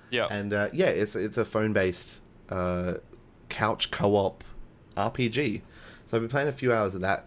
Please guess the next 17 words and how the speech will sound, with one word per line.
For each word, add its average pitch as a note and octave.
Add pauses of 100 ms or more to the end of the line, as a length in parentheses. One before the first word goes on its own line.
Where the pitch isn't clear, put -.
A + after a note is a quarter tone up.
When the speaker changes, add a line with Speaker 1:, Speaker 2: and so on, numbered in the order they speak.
(140)
Speaker 2:
at G2+
a F#2+
lan F#2
with F2
some F2+
friends G2
just -
the G2
other F2+
day, F#2+
and F#2
yeah, A#2+
it A#2
was G#2+
really G2+
fun. G2
Like, -